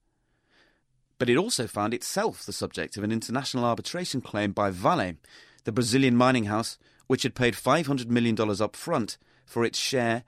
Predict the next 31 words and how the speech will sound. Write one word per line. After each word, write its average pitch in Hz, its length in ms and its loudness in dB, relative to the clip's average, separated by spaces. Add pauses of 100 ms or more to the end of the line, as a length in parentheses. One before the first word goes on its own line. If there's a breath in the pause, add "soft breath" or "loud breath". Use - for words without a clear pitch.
(140)
of 113 140 -8
B 113 120 2
S 104 140 0
G 104 160 -4
R's 92 220 -2
Guinean 87 340 -4
assets. - 540 -12 (840)
Vale 165 360 4
had 123 120 2
declined 156 540 0
to - 80 -8
pay 104 200 -2
the 98 120 -2
remaining 101 420 2
two 120 320 -2
billion 92 380 -2
dollars 120 360 0 (380 soft breath)
after 101 220 -2
the 101 80 -6
Guinean 95 340 -2
government 95 380 -2
ordered 98 280 0
work 95 240 -2
to 92 80 -12
halt, 139 420 -4 (640)
but 135 80 4
it 139 60 6
was 135 120 2
still 156 320 2
facing 131 360 0
losses 113 400 0